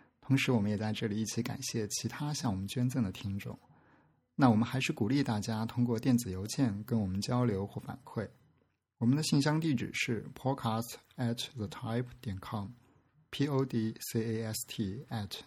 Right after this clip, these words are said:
T H E T Y P E dot com。大家发来的邮件，Type is Beautiful 的三位编辑都会收到，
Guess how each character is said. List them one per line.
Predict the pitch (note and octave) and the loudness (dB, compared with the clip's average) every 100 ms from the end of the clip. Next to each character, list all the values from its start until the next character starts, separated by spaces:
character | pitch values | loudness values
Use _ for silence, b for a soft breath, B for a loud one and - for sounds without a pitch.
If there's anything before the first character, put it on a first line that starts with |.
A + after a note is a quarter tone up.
| - | -10
T | - A#2+ | 0 2
H | B2 A#2+ | 2 -2
E | - G#2+ A2 | -4 -4 -4
T | - B2+ | -4 0
Y | A2 G#2 | 0 0
P | G#2+ A#2 | -2 -2
E | A#2 C3 A2 | 0 0 0
dot | - G#2 | -2 -10
com。 | - G#2+ G#2 A#2+ _ - - - _ _ | -8 -8 -8 -14 _ -20 -20 -20 _ _
大 | - B2 | 0 2
家 | C#3 | 2
发 | C#3+ D#3+ | 0 0
来 | C#3 | 2
的 | B2 | 4
邮 | A#2 F#2+ | 4 2
件， | A2 - C3+ - - | -4 0 0 -2 -8
Type | - A#2+ B2 | -4 -2 0
is | A#2 | 0
Beautiful | A#2+ C3 C3+ - G2+ | 2 0 0 -4 -4
的 | |
三 | G2+ B2 | -2 2
位 | A#2+ | 4
编 | A2 C3+ C#3 D#3+ | 2 0 0 -2
辑 | - | -4
都 | F2+ G#2 | -4 -4
会 | G#2+ | -4
收 | F#2+ G#2+ G#2+ | -6 -6 -6
到， | G2+ | -8